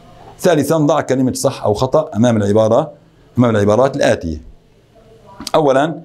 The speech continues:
تتم رؤية لون ما بحسب طول موجته الذي ينبه نوعا أو نوعين أو ثلاث أنواع من المخاريط بنسب متفاوتة. طبعا صح.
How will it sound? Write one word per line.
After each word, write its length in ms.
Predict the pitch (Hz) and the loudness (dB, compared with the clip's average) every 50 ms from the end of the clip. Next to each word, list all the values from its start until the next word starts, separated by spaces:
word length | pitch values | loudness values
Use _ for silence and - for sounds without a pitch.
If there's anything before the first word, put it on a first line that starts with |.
| - - - - - | -20 -20 -20 -12 -6
تتم 280 | - 117 113 180 165 151 | -4 -2 0 0 0 2
رؤية 260 | 151 131 139 131 123 117 | 2 2 2 2 2 0
لون 280 | 120 127 135 147 151 | 0 2 2 2 2
ما 240 | 135 117 120 127 143 | 2 2 2 2 2
بحسب 400 | 135 127 117 - 135 123 - 131 | 2 0 -2 -4 -4 -2 0 -2
طول 280 | - - - 127 135 127 | 0 0 0 2 2 4
موجته 600 | 123 117 110 104 - 110 - 107 90 107 113 - - - - - - _ - | 4 4 4 2 0 0 0 0 0 0 0 -2 -4 -10 -20 -20 -18 _ -2
الذي 180 | 139 139 123 135 | 0 2 2 2
ينبه 340 | 139 151 156 135 123 127 113 | 2 2 0 0 0 0 2
نوعا 400 | 120 139 139 139 131 131 127 123 120 | 2 2 2 2 2 0 0 0 0
أو 100 | 120 123 | 0 2
نوعين 380 | 123 120 113 110 117 123 123 120 | 2 2 2 2 2 2 2 0
أو 120 | - 127 | 0 0
ثلاث 440 | 117 - 135 123 123 123 120 - - | 0 2 2 2 2 2 0 0 -2
أنواع 300 | - 110 113 117 117 113 | 0 2 2 2 2 2
من 120 | 113 123 127 | 2 2 2
المخاريط 520 | 110 110 110 107 - 107 107 113 110 - | 4 2 2 2 2 2 2 2 2 2
بنسب 320 | 107 110 107 110 110 101 | 0 0 0 2 2 2
متفاوتة. 640 | 98 98 - 95 - 95 98 98 101 98 135 165 180 170 - - - _ - - - | 2 2 0 0 0 0 0 0 0 0 0 0 -2 -2 -8 -16 -20 _ -20 -8 -4
طبعا 340 | - 120 113 104 113 127 139 | -2 0 2 2 0 0 -2
صح. 460 | - - - 123 98 - - - - | -4 -2 -2 -2 -4 -4 -12 -18 -20